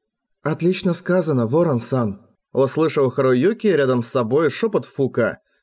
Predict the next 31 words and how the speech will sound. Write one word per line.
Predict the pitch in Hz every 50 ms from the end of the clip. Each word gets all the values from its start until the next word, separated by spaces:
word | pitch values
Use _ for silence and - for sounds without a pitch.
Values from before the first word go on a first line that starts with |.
| _
как | - 151 139 120 -
только | - - 190 226 - - 151
вернулся | 127 127 120 120 139 185 208 202 - 147
в | 123
реальный | 123 127 123 123 123 123 123 120
мир. | 120 123 123 117 92 - - _ _ _ _ _ _ _ _ _ _ -
Не | 123 139 147 147
успел | 139 135 127 - - 156 170 180
он | 156 139
что-либо | 127 - - - 139 131 127 113 123 123 117
ответить, | 113 - 120 135 160 165 - 151 131 - _ _ _ _ _ _
как | - 156 147 147
ощутил, | 156 135 - - 185 175 233 254 240
что | 202 - - 143 135
она | 135 139 151 151 151 147 - -
выдернула | 147 139 143 208 208 151 143 123 120 123 120 120
из | 117 - 131 127 107
его | 120 117 120 120 123
шеи | 117 - - 240 202 147 123
кабель. | - - 131 123 113 120 113 98 92 - _ _ _ _ _ _ _ _
Опомнившись, | - 127 123 - 139 143 165 180 180 147 127 - - 131 117 - -
он | 135 143 139 135 127 120
тут | 147 147 127
же | 117 131
потянулся | 120 123 120 127 131 123 131 143 170 190 196 - 131
к | - - 135
лежащей | 131 135 113 131 131 120 - - 135 123
с | 113
закрытыми | 123 127 - 135 127 123 131 131 131
глазами | 123 123 127 123 113 123 127 123 123 123
Рин | 120 120 139 160 175 190 196